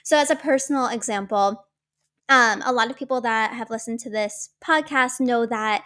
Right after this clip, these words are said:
I lost my younger brother in twenty twenty, right? And so during that time, I was still running my own business, and I had to figure out how to be a leader and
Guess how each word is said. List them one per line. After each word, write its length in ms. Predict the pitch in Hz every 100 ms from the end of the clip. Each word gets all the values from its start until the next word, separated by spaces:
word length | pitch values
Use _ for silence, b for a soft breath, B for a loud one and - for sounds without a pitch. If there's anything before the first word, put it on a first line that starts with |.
| B B B
I 520 | 254 247 254 254 254 247
lost 340 | 233 220 226
my 80 | 240
younger 300 | 226 226 220
brother 400 | 220 214 214 214
in 340 | - 220 214 214
twenty 300 | - 208 202
twenty, 360 | - - 226
right? 340 | 214 220 220 -
And 140 | 247
so 440 | - 262 233 226 226 b b _ _ -
during 220 | 294 311
that 160 | 254
time, 380 | - 359 349 311 -
I 80 |
was 140 | 254 262
still 240 | - 269
running 240 | 262 247 240
my 160 | 214
own 140 | 208 214
business, 580 | 254 247 202 202 233 - b b
and 100 | 240
I 40 | 247
had 260 | 269 285
to 80 | 302
figure 340 | 302 285 233 226
out 240 | 214 208
how 460 | 220 233 226 226 233
to 140 | - 226
be 140 | 226
a 120 | 214
leader 540 | 214 214 202 - 240 -
and 100 | 220